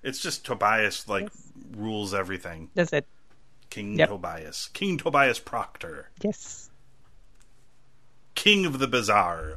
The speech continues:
Speaker 1: Um,
Speaker 2: <laughs>
Speaker 1: yeah, I really like this episode too. Um, even though, again, this was not, like, crazy action,
Speaker 2: Mm-hmm.
Speaker 1: uh, or anything like that, I felt like more was happening in this episode. Maybe it's 'cause we kinda got out of the ranch.
Speaker 2: Right.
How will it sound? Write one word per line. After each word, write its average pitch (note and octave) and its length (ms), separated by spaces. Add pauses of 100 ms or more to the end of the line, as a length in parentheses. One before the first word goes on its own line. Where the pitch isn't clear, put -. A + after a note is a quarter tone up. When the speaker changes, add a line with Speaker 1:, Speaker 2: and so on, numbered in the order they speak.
Speaker 1:
Um, A2+ 640 (720)
Speaker 2:
<laughs> - 680
Speaker 1:
yeah, C3+ 140
I C3 120
really E3+ 240
like D3 200
this C3+ 140
episode A#2 480
too. G2 460
Um, G#2 500
even F#3+ 300
though, E3+ 240
again, C3+ 400
this A2+ 200
was A2+ 140
not, A2+ 180
like, A2 220
crazy G#2+ 420
action, A2+ 680 (160)
Speaker 2:
Mm-hmm. G3+ 480
Speaker 1:
uh, G#2 240
or A2 100
anything A2+ 280
like A2 200
that, A2 280
I A#2 120
felt F#3 260
like E3+ 180
more B2 300
was A#2 160
happening A2+ 500
in F#2 140
this F2+ 160
episode. G2 400
Maybe D3 220
it's - 100
'cause C3+ 200
we B2+ 80
kinda B2 260
got A2 180
out A2 140
of G#2 60
the F#2+ 80
ranch. G#2+ 600 (400)
Speaker 2:
Right. F3+ 360